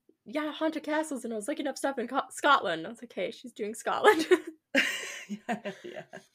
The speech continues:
Speaker 1: So I was like, "I'm gonna look up, uh, different ones in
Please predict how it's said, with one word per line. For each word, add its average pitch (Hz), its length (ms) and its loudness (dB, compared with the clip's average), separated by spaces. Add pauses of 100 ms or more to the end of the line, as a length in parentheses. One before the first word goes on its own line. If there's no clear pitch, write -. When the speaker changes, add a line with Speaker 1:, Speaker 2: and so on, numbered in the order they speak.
(500)
Speaker 1:
So - 140 0
I 262 40 6
was 269 100 4
like, 254 180 4
"I'm 294 120 4
gonna 320 180 2
look 202 220 0
up, 196 260 4 (600)
uh, 196 460 -2 (180)
different 226 300 -4
ones 202 560 -2 (180)
in 196 500 -4